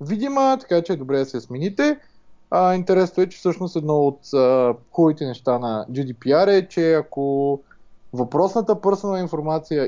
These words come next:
изтече, а, свързана с вас заради хакване или нещо друго, на която и да е компания,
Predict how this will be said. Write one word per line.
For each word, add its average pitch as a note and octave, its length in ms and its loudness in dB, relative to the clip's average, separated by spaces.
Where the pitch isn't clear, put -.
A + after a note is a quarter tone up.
изтече, D#3 680 -2
а, A2 360 -4
свързана C#3 440 -2
с A#2 80 -10
вас C3 420 -2
заради A2 380 -8
хакване C#3+ 580 -4
или A2 120 -10
нещо A2+ 300 -12
друго, A#2+ 200 -8
на A2 100 -8
която C#3+ 360 0
и B2+ 40 -4
да A2 60 0
е G2+ 60 -4
компания, A#3 580 -2